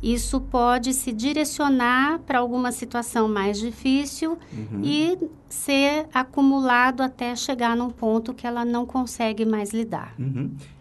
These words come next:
Speaker 2: Você começou a falar um pouquinho, Silvia, do, da si-, sintomatologia, né? A gente
Speaker 1: Sim.
Speaker 2: pode destacar alguns, porque
Speaker 1: Sim.
Speaker 2: essa parte de estresse do trabalho, ao mesmo tempo em que ela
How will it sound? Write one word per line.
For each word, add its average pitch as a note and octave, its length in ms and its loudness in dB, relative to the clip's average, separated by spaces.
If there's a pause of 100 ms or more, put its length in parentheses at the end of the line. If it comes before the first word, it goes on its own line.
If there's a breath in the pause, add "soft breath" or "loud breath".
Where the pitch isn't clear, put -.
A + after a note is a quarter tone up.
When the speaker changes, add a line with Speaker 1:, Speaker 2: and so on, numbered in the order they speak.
(120)
Speaker 2:
Você B2+ 240 -6
começou C#3 260 0
a - 20 2
falar A#2 220 2
um A2 60 0
pouquinho, C#3+ 400 -4
Silvia, A2 260 -4
do, A2 160 -6
da G#2+ 320 -4
si-, - 380 -14
sintomatologia, A#2 1120 -2
né? B2 260 -2
A C#3+ 80 0
gente G3+ 120 2
Speaker 1:
Sim. F#3+ 60 2
Speaker 2:
pode C#3 220 4
destacar G#2+ 500 -4
alguns, C3 360 0
porque C3+ 340 -4
Speaker 1:
Sim. G3 420 2
Speaker 2:
essa C3+ 200 0
parte C3 320 2
de A#2 80 -4
estresse A2+ 340 -4
do A2+ 60 -6
trabalho, A#2+ 500 0
ao B2+ 80 -2
mesmo D3+ 260 2
tempo B2 300 -4
em A#2 80 -2
que A#2 260 -6
ela G#2 540 -4